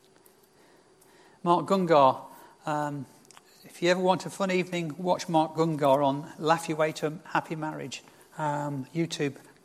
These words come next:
Gungor, G U N G A R. Very good. He said this, "Marriage is not a place to stand up for your rights. Marriage is a decision to serve the other, whether in bed or out of bed."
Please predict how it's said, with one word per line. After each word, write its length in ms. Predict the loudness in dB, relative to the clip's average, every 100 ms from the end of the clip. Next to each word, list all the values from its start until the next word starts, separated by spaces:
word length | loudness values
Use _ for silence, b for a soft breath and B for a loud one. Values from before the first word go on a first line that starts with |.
| 0
Gungor, 440 | 2 2 -2 -4
G 240 | -6 -6 -6
U 320 | -6 -6 -6
N 380 | -6 -6 -8 -10
G 340 | -6 -6 -6 -4
A 220 | -4 0
R. 320 | -2 -2 -4 -10 B B B -6
Very 340 | -2 2 2
good. 300 | 0 -4 -6
He 120 | -2 2
said 220 | 2 2
this, 180 | 0 -4 B 0
"Marriage 340 | 6 6 6
is 120 | 2
not 160 | 2 2
a 40 |
place 360 | 2 6 4 4
to 80 | -4
stand 340 | 2 4 4
up 140 | -2 -4
for 100 | -4
your 100 | -2
rights. 600 | 2 2 2 -4 -6 -8 B B B B
Marriage 360 | 2 4 4 0
is 100 | 0
a 80 |
decision 540 | 0 0 2 2 2 -2
to 100 | -2
serve 400 | 0 4 4 6
the 120 | 2
other, 240 | 4 0 -4 B B
whether 220 | 4 4
in 260 | 0 0 0
bed 260 | 0 -2 -2
or 160 | -8 -6
out 340 | -6 -6 -12 -14
of 120 | -14 -12
bed." 280 | -10 -10 -12